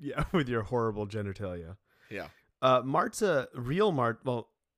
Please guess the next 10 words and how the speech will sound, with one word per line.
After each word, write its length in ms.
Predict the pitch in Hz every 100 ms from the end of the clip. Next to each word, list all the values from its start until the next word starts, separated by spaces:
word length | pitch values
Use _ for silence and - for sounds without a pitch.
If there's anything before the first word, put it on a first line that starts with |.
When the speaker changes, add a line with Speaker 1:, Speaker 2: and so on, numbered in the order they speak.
| - 120
Speaker 1:
good 240 | 175 196
Marta 500 | 131 113 92 104 101
appears 540 | 113 - 131 110 98 107
and 100 | 113
mistakenly 680 | 110 - 139 143 131 127 120
believing 480 | - 113 117 110 107
that 180 | 98
Alfonso 600 | 107 107 - 117 113 107
attacked 460 | 98 - 113 104 -
her, 200 | 95 90